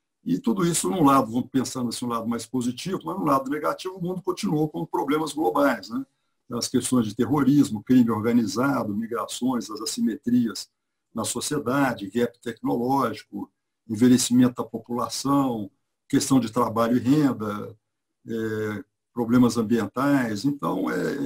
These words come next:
é, nós sempre tivemos aí, no, né, nessa, nessa, nesse equilíbrio, aí, nesse, nesse avanço civilizatório, e, por outro lado, um desconta-, descontentamento social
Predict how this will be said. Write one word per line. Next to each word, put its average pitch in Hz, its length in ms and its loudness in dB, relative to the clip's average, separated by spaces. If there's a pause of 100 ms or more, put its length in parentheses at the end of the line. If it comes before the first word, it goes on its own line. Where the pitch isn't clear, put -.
(160)
é, - 60 -8 (160)
nós 143 220 0
sempre 165 260 -4
tivemos 135 460 0
aí, 127 320 0 (360)
no, 120 380 -4
né, 120 200 -2
nessa, - 400 -6 (680)
nessa, 113 340 -2 (400)
nesse 127 260 0
equilíbrio, 127 580 4
aí, 120 120 4
nesse, 123 300 0
nesse - 220 -4
avanço - 520 2
civilizatório, 135 920 -6 (340)
e, 139 120 2
por 143 140 2
outro 143 200 2
lado, 139 380 0
um 160 200 0
desconta-, 156 540 0
descontentamento 127 960 -2
social 131 600 -2